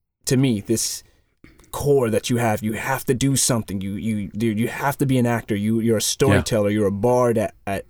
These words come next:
Speaker 1: heart, and you, you're really great at telling stories, and that can be on theater and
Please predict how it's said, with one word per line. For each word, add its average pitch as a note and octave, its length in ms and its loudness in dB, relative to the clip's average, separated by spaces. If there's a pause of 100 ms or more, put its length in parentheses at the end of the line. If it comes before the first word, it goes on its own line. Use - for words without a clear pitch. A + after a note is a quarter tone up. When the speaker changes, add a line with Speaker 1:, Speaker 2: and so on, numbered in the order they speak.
Speaker 1:
heart, - 460 -4
and A#2 120 -2
you, A2 240 -2 (520)
you're A#2 260 2 (140)
really D3 260 0
great C3 300 2
at A2 100 -2
telling A#2 300 0
stories, G#2 500 0
and G#2 80 -2
that A2 160 -4
can A2+ 160 -2
be A#2 180 0
on G2 120 -2
theater B2 500 2
and G2 220 -2